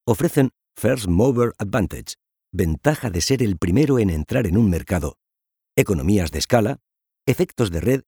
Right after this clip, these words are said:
y capacidad de aprovechar los big data, lo que favorece el auge de empresas dominantes. A su vez, la globalización fortalece las economías de escala al facilitar el acceso a los mercados de todo el mundo. El auge de la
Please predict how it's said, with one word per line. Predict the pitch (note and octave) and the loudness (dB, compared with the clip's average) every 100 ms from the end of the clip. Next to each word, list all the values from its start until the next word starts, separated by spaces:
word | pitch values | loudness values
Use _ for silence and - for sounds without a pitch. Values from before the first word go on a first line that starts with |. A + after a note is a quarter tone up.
| _ _ _ - | _ _ _ -12
y | |
capacidad | D3+ B2+ - F2 F2+ D3 | -2 -2 0 -4 -2 0
de | D3 | 0
aprovechar | - E2 D2+ C3 A#2 | -2 -2 -2 -2 0
los | E2 C2+ | -4 -4
big | D#2 B2 | -6 -4
data, | F2+ E2+ C2 - _ _ _ _ | -6 -6 -10 -16 _ _ _ _
lo | A#2+ C#3 | 2 4
que | C3+ | 0
favorece | A#2 G2 C3 - B2+ | 0 2 0 0 0
el | |
auge | B2 F#2+ C3+ | 0 0 -2
de | G2 | -2
empresas | C#2 - G2+ F#2+ | -4 -2 0 0
dominantes. | E2 G2+ D3+ B2+ D2 A#1+ - _ _ _ _ _ _ - | 0 2 2 0 -4 -12 -18 _ _ _ _ _ _ -4
A | A#2+ | 0
su | A#2 | 4
vez, | C#3 - _ _ _ _ | 2 0 _ _ _ _
la | F#2 G2 | -2 0
globalización | F2+ G2 B2 B2+ B2 B2+ B2+ - | 0 0 0 -2 0 2 2 -2
fortalece | - A#2 G2+ F#2 D3 - A#2 | 0 0 2 0 0 0 0
las | G#2 | 0
economías | G2 F2 C#2+ G#2+ A2 F2 | -2 -2 0 2 2 0
de | D#2 | -4
escala | - - A#2 F2 - _ _ | -6 -2 0 0 -6 _ _
al | A2 G#2 | 0 2
facilitar | G#2 G#2 F2+ D#2 D3 | 0 -2 -4 -2 0
el | B2+ | 0
acceso | E2 - D#3 - | -2 -2 -2 0
a | |
los | F#2+ D#2+ | 0 -2
mercados | D#2+ - D3+ C3+ G2+ | -4 -2 -2 -2 0
de | G2 | -2
todo | - A2 A#2+ A#2 | 2 0 2 4
el | |
mundo. | B2 G2 C#2 B1 _ _ _ _ _ B2 | 4 2 -2 -12 _ _ _ _ _ 0
El | C3 | 2
auge | G3+ - | 2 2
de | A#2 | 2
la | G#2 F#2 | 2 0